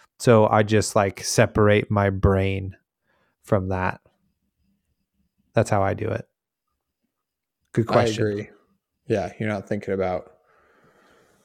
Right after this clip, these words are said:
Speaker 2: you know, something that's due on Tuesday or whatever.
Speaker 1: Totally. You're just like, "I'm trying to, trying to freaking win right now." Yep,
Speaker 2: Yep.
Speaker 1: that's it.
Speaker 2: Our next question is from Levi,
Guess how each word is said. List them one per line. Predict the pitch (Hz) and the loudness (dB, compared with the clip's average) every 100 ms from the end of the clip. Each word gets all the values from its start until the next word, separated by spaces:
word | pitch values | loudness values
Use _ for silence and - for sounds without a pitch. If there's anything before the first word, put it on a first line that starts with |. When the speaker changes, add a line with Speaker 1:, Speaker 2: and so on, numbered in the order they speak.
| _ _ _ _ _ _ _ - | _ _ _ _ _ _ _ -6
Speaker 2:
you | 120 | -4
know, | 101 69 - - - - _ - | -4 -6 -10 -18 -20 -20 _ -8
something | - - 113 | -6 -4 -6
that's | 98 - | -8 -8
due | - 110 107 | -2 0 2
on | 101 92 | 0 -4
Tuesday | - 120 95 - 85 | -2 -2 -2 -8 -10
or | 80 90 | -10 -12
whatever. | 101 113 - - - _ _ - - - | -14 -14 -16 -18 -20 _ _ -16 -16 -4
Speaker 1:
Totally. | 117 104 104 104 101 _ - | 0 0 -2 -6 -8 _ -4
You're | 110 | -4
just | 104 101 - | -2 -4 -2
like, | 104 - | -2 -2
"I'm | 113 110 | -4 -2
trying | 110 107 104 | -2 -2 0
to, | 104 101 _ - - - - _ - | -2 -4 _ -20 -20 -20 -20 _ -4
trying | 113 98 | -2 -2
to | |
freaking | - 117 117 113 | 0 0 2 2
win | 113 98 98 - _ - | 2 0 -4 -10 _ 0
right | 104 107 | 0 0
now." | 104 101 101 - _ _ _ _ _ _ _ _ _ _ _ - | 0 0 0 -4 _ _ _ _ _ _ _ _ _ _ _ -2
Yep, | 107 - - | -2 -2 -4
Speaker 2:
Yep. | 113 | -2
Speaker 1:
that's | 113 101 104 | -2 -2 -4
it. | - _ _ _ _ _ _ - | -6 _ _ _ _ _ _ -2
Speaker 2:
Our | 127 127 | 2 4
next | 120 151 - | 2 0 0
question | 165 156 - | 0 0 0
is | 180 120 | 0 0
from | - 110 | 0 -2
Levi, | 104 113 131 95 92 95 | 0 0 0 0 0 -2